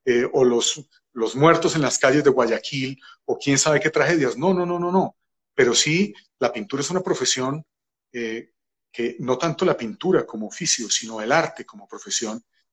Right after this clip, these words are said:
que te da tiempo para meditar, y te da tiempo para investigar, y te da tiempo para pensar.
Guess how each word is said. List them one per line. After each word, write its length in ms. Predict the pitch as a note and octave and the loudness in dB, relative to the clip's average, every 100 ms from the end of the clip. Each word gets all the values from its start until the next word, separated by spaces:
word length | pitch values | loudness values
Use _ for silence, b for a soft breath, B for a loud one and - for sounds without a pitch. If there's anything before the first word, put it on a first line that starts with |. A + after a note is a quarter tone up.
| _ | _
que 120 | A#2 | 0
te 120 | A#2+ | 2
da 160 | A#2 A#2+ | 0 2
tiempo 360 | D#3+ D3+ D#3+ | 2 2 0
para 200 | D#3+ B2+ | -2 -2
meditar, 520 | A2 G2+ - E3 A#2+ - _ _ _ | -4 -10 -2 0 0 -4 _ _ _
y 80 | - | -10
te 100 | - | -2
da 140 | A#2 A#2 | -2 0
tiempo 260 | D3 C#3 | 0 0
para 180 | C#3 A#2+ | -2 0
investigar, 600 | A2 G#2+ - A2+ A#2+ - - | -2 -6 -6 -2 -2 -4 -12
y 100 | B2 | -10
te 140 | A#2+ | -6
da 140 | A2+ A#2 | -4 -4
tiempo 260 | C3 D3 | -2 -2
para 200 | C3+ A2 | -2 -4
pensar. 440 | - G2 A2+ G2+ | -8 -6 -4 -4